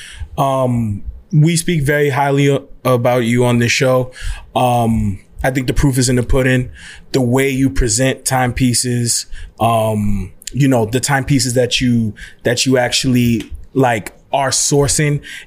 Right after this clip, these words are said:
is things that could massively be out there, but you see the levels and differences between, like, the transparency, whether you're saying, like, "This is polished, this is original, this is this, this is that."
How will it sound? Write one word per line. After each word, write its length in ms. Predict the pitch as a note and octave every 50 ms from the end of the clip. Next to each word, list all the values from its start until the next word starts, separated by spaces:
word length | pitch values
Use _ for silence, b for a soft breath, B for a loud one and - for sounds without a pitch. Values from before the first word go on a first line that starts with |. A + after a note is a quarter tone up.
| B B -
is 220 | D#3 D3 C#3+ -
things 380 | - - D#3+ D#3+ D#3+ D3+ B2+ A#2+
that 280 | D3 C#3 C3+ B2+ - B B B B B
could 220 | - - G3+ F3 D#3+
massively 800 | D3+ C#3 C3+ C3+ C3 B2+ C#3 C#3+ D3+ - - - D3+ D3+ D3+
be 320 | C#3 A#2+ C3 D3 C#3 - -
out 280 | C3 C3 C3+ C#3 C3+ -
there, 160 | E3 E3+ E3
but 240 | C#3 C#3+ C3 - -
you 40 | C3+
see 200 | - - E3+ D3+
the 100 | C#3+ C3
levels 380 | C3+ C#3+ C#3+ C#3 C3+ C3 B2
and 120 | C3+ B2+ B2
differences 640 | C3+ C3 A#2+ - B2+ A#2+ - C3 A#2 A#2 A2 - - B B B B B
between, 420 | - C#3 - - D#3 D#3+ D3+ D3 C3+
like, 220 | C#3 B2+ B2+ -
the 60 | -
transparency, 720 | - - D#3+ D3 C#3 C#3 - - D3+ D3 C#3+ C3 - C3 C3
whether 200 | C3+ C3+ C3 B2+
you're 120 | B2+ C3
saying, 240 | A#2+ - C#3 B2+ B2+
like, 180 | B2 A#2 G#2+ -
"This 180 | D3+ C#3+ -
is 80 | C#3 B2+
polished, 540 | - - C#3+ C#3 C3+ C3+ B2+ A2+ G#2 - B B B B B
this 160 | C#3+ C#3 D3
is 120 | D3+ C#3 D3
original, 540 | C#3 C#3+ D3 D3 B2+ C3+ C3 A#2+ A2+ G2+ G2 B2+
this 180 | C#3 C#3 -
is 140 | D3+ C#3+ B2+
this, 240 | C3 C#3+ C#3+ B2 -
this 200 | - C3+ B2+ -
is 160 | C3+ C3 A#2+
that." 300 | C#3+ D3+ D#3 C#3+ B2+ -